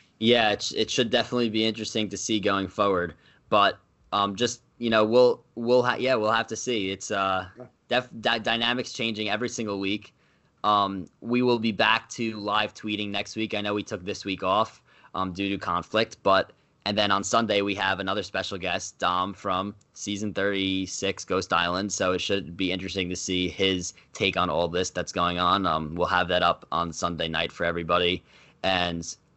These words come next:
Speaker 1: we'll let everybody know through social when that is out. But yeah, another great episode, and I'm looking forward to doing this on Sunday and next week.
Speaker 2: Absolutely. I'm, again, Winners at War, three episodes in. I'm loving it. I think the fans are loving it.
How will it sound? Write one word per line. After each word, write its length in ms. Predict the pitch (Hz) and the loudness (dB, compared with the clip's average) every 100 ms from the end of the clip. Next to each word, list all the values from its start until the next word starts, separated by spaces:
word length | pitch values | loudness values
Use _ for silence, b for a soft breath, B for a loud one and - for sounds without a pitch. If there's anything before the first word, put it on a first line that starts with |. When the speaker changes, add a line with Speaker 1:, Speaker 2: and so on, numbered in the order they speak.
| - | -6
Speaker 1:
we'll 200 | 98 90 | -2 2
let 140 | 92 | 2
everybody 300 | 92 92 90 | 2 0 -2
know 160 | 87 87 | -2 -2
through 160 | 87 | -4
social 420 | 85 92 85 90 82 | -8 -6 -4 -4 -4
when 140 | 80 | -2
that 160 | 80 82 | -2 -2
is 120 | 85 | 0
out. 260 | 92 87 - b b _ | 0 -2 -6 b b _
But 340 | 101 95 87 - _ _ _ _ | 4 4 4 -6 _ _ _ _
yeah, 240 | 117 113 98 | 0 2 2
another 260 | 107 123 | 4 2
great 180 | 120 117 | 2 2
episode, 600 | 113 110 - 131 147 147 - - | 2 -2 2 4 4 2 -4 -6
and 420 | 107 107 104 101 - | -4 -2 -4 -8 -4
I'm 200 | 101 104 | -4 -2
looking 260 | 110 113 107 | -2 -2 -4
forward 460 | - 107 110 107 | 0 2 2 0
to 340 | - 104 104 104 | -2 0 0 0
doing 300 | 92 107 107 | 0 0 0
this 200 | 107 107 | 0 -2
on 100 | 101 | -4
Sunday 400 | 92 104 107 117 | 0 0 2 2
and 100 | 117 | 2
next 220 | 110 - | 0 0
week. 300 | 143 104 - _ _ _ _ _ | 0 0 -6 _ _ _ _ _
Speaker 2:
Absolutely. 520 | - 156 - 165 131 101 | 4 4 4 0 2 0
I'm, 260 | 120 120 | -2 -4
again, 400 | - 143 147 139 | -2 2 2 0
Winners 240 | 127 156 151 | 0 2 2
at 120 | 139 | 0
War, 560 | 127 135 135 135 127 - | 2 4 6 6 4 -4
three 160 | 135 135 | -2 -2
episodes 480 | 131 127 135 117 | -2 0 0 0
in. 180 | 123 123 | 0 0
I'm 140 | 117 117 | 0 2
loving 300 | 120 123 120 | 4 2 -2
it. 140 | 120 - | -2 -2
I 100 | 110 | -2
think 360 | 120 120 117 | 0 -2 -2
the 80 | 113 | -6
fans 320 | - 120 120 | 0 0 0
are 80 | 120 | 2
loving 320 | 117 113 113 | 2 2 2
it. 340 | 113 110 - | 0 -2 -6